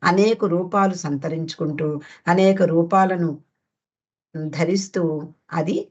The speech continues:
ప్రయాణం సాగిస్తూ ఉంటుంది. కాబట్టి ఈ ఆత్మకు అది తగిలించుకున్నటువంటి శరీరాలే కానీ దానికి శరీరం ఉండదు, అది శాశ్వతమైనది,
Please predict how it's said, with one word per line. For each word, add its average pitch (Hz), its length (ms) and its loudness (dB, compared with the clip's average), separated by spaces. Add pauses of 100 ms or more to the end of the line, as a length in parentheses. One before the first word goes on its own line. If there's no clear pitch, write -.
(160)
ప్రయాణం 175 480 4
సాగిస్తూ 160 560 -2
ఉంటుంది. 139 480 0 (500)
కాబట్టి 196 680 2 (340)
ఈ 185 180 0
ఆత్మకు 190 1120 0 (580)
అది 175 480 2 (160)
తగిలించుకున్నటువంటి 202 1120 2
శరీరాలే 185 680 2
కానీ 156 600 -2 (180)
దానికి 190 680 2 (160)
శరీరం 185 540 -2
ఉండదు, 180 540 -6 (260)
అది 170 180 -2
శాశ్వతమైనది, 170 1200 0